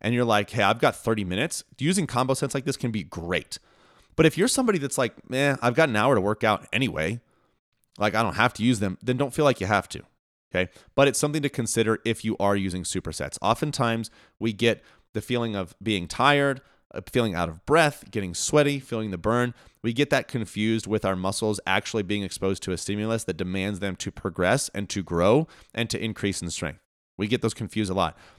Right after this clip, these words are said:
That doesn't mean that we're getting those things sent to our body when we're sweating, we're feeling the burn, when we're out of breath, right? Remember, it's about increasing the total work done over the course of the week. And eventually, or over the course of time, I should say. And eventually, if you're so fatigued from pairing all these different exercises together,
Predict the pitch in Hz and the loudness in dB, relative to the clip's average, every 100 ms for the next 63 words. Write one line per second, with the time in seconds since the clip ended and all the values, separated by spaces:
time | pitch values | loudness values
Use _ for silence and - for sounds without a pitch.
0 | _ 107 107 113 110 117 110 85 104 98 | _ 2 4 4 2 0 2 0 0 0
1 | 104 92 90 98 92 101 90 92 90 92 | 0 0 -2 -2 -2 -4 0 -2 2 2
2 | 92 87 82 80 104 95 92 82 80 101 | 2 -2 -4 -4 0 2 2 -2 -4 -2
3 | 90 82 92 98 95 92 - - - 92 | -2 -2 0 0 0 -4 -10 -20 -10 -6
4 | 78 87 76 78 - _ _ _ _ 87 | 0 0 0 -6 -6 _ _ _ _ -4
5 | 90 - - - 104 110 107 - 98 101 | -4 -6 -18 -6 -2 2 0 0 -2 -2
6 | - 107 117 120 120 110 87 - 113 110 | -2 -8 -4 -2 -2 -4 -6 0 2 2
7 | 92 101 - _ 92 101 92 90 101 92 | 2 -2 -2 _ -4 0 0 -2 -4 -6
8 | 90 - 87 - 87 85 90 - - - | -6 -2 -2 -2 -6 -2 -2 -4 -20 -20
9 | - 104 101 123 120 101 90 _ _ _ | -8 -4 0 0 2 0 0 _ _ _
10 | _ _ _ - 104 95 104 120 107 87 | _ _ _ -2 -2 0 -2 2 2 0
11 | - 90 78 78 78 - 76 - - - | -4 -4 -4 -6 -10 -6 -8 -8 -20 -8
12 | 101 104 143 - 113 - 101 - 120 - | -4 2 2 4 2 0 -2 2 2 2
13 | - 135 113 - 92 - 110 107 110 110 | -2 0 0 -2 -6 0 0 0 -2 -2
14 | 113 98 113 107 95 90 82 82 80 80 | -2 -2 -4 -2 -2 -2 -4 -6 -4 -4